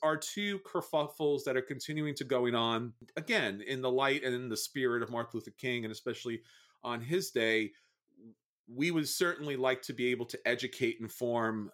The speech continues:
these two individuals, the companies, the people that they're related to, and gamers at the table, that there is a larger context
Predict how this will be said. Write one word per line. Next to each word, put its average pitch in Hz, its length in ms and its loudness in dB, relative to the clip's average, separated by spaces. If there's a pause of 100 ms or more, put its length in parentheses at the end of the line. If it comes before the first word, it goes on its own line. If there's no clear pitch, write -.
(120)
these 123 260 -2
two 123 180 2
individuals, 104 840 2
the 104 60 -8
companies, 107 720 -2
the - 80 -6
people 113 280 -4
that 104 160 0
they're 104 120 0
related 104 520 2
to, 98 280 2 (500)
and 127 240 2
gamers 139 340 0
at 147 140 -2
the 143 60 -6
table, 147 560 -2
that 117 340 0 (320)
there 147 420 0
is 165 240 2
a 165 60 0
larger 143 500 2
context - 1200 -6